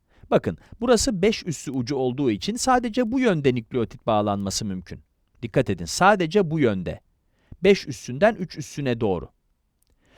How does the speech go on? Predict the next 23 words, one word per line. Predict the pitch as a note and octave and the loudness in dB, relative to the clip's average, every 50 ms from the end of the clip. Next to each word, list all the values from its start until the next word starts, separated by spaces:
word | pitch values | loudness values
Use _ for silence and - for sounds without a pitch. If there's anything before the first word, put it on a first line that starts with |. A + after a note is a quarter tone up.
| - - - | -20 -18 -10
Şimdi | - - E4+ D#4 C4+ B3+ C#4+ | -4 -4 -2 0 0 0 0
burada | D4+ A#3 C4 A#3 | 0 0 -2 -2
sürecin | - - B3+ B3+ A#3 C4+ B3 G3+ | -2 -2 -2 -2 -2 0 2 2
başlayabilmesi | F3+ F3+ - - G#3+ F#3+ G3+ G3+ G#3 G3 - G#3 | 2 2 0 -2 -4 -2 -2 0 -2 -2 -2 -4
için | D#3+ - - A#3 A#3 F#3+ | -6 -6 -6 -6 -4 -2
bir | G#3+ A3+ G3 E3 | -2 0 2 4
R | E3 D#3 D#3+ D#3+ | 6 6 6 4
N | E3 E3+ F3+ F3 | 4 4 4 4
A | E3 D3 | 4 4
primeri | - C3+ B2 A2+ G#2+ G2 F#2+ F2 | 2 -2 -2 -2 -2 -2 -2 -2
gerekli. | F#2+ F#2 F2 E2 - - - - - - _ _ _ _ _ _ _ _ _ _ _ _ _ _ - - | -2 -2 -4 -4 -6 -12 -16 -18 -18 -20 _ _ _ _ _ _ _ _ _ _ _ _ _ _ -4 0
R | A#2 B2 B2 | 0 2 2
N | B2 C3 D#3 | 2 4 4
A | F#3 F3+ | 4 2
primerini | - D3 C3 B2 A#2 A2 G#2+ G#2+ | 2 -2 -2 -2 -2 -2 -2 -2
sağlayan | - - B2 A2 G#2+ G#2 G2 G#2+ | -2 0 2 2 2 0 0 0
arkadaşın | B2 B2 A#2+ - A2+ G2 F#2 - A2 - | 0 0 0 -2 -6 -6 -6 -10 -8 -6
adı | - A#2 B2 B2 G#2+ | -6 -4 -2 0 2
da | B2+ C#3+ G#3 C#4 C#4 - _ _ _ _ | 4 4 4 4 0 -6 _ _ _ _
D | A#2+ B2 C3+ C3+ C3 B2+ B2+ | -4 0 2 2 2 2 2
N | A#2+ A#2+ A#2+ - - | 2 0 0 0 0
A | - D#3 F#3 A3+ C4+ B3 - _ | 2 4 4 4 4 0 -4 _
primeraz. | - D3+ C#3 C#3+ C3 B2+ A2+ G#2+ G#2 E2+ - - - - - | -4 -2 0 0 2 2 2 2 0 0 -2 -2 -4 -4 -6